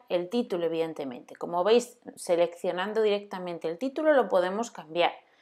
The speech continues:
Así que en el Clip Project o en cualquier proyecto que, en el que tengáis que hacer un vídeo o un cortometraje, lo podéis hacer así.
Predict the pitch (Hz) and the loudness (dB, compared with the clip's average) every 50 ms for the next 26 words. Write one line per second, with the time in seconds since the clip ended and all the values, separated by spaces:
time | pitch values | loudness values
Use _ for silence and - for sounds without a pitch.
0 | _ _ _ - - 185 190 - - 233 233 208 190 180 170 165 165 - - - | _ _ _ -6 -4 -4 -4 -2 -2 -2 -2 -2 -4 -2 -2 -4 -4 -6 -6 -6
1 | 214 226 233 226 - - 247 254 254 247 214 175 170 - - 190 185 180 - 170 | -4 -4 -4 -4 -4 0 4 6 6 8 8 6 4 4 0 -8 -6 -4 -4 -4
2 | 165 165 - 196 190 190 - 220 226 220 226 233 233 - 214 196 - 175 165 160 | -4 -2 -2 -4 -4 -2 0 0 2 4 2 2 0 -2 -6 -6 -6 -6 -6 -6
3 | 160 - 160 139 - 156 156 156 151 170 - - - 208 190 - 214 202 208 202 | -6 -6 -6 -6 -6 -6 -6 -4 -4 -6 -6 -4 -6 -6 -4 -4 -4 -4 -4 -4
4 | 208 214 247 254 240 180 175 160 156 - 156 170 175 175 202 202 196 - 233 220 | -2 -2 0 0 0 0 -2 -2 -2 -2 -4 -4 -4 -2 -4 -2 0 -2 -2 -2
5 | 226 226 226 - 277 277 269 - 285 247 208 - - 165 151 156 156 - - 143 | -2 0 2 2 2 2 2 0 0 0 0 0 -2 -2 -2 -2 -4 -6 -10 -18
6 | _ - - - _ _ - _ | _ -20 -20 -20 _ _ -20 _